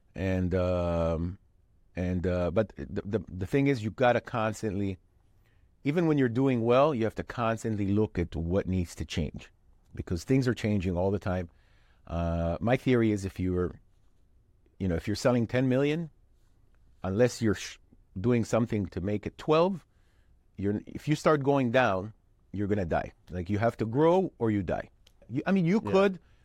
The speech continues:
Speaker 1: level off.
Speaker 2: Sure.
Speaker 1: You could hit a number, level off year one, year two. But if you're not moving up, you're moving down. You're not gonna stay here.
Speaker 2: Right.
Speaker 1: And, uh, so I understand that what you're doing here is more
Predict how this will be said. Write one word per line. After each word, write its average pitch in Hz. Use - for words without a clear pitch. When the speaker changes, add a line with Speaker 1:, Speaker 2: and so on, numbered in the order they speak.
Speaker 1:
level 143
off. 143
Speaker 2:
Sure. 87
Speaker 1:
You 120
could 113
hit 147
a 98
number, 127
level 131
off 127
year 113
one, 123
year 113
two. 113
But 107
if -
you're 147
not 151
moving 160
up, 208
you're 113
moving 120
down. 113
You're 101
not 139
gonna 135
stay 107
here. 85
Speaker 2:
Right. 82
Speaker 1:
And, 95
uh, 90
so 147
I 147
understand 160
that 151
what 139
you're 135
doing 131
here 131
is 113
more 123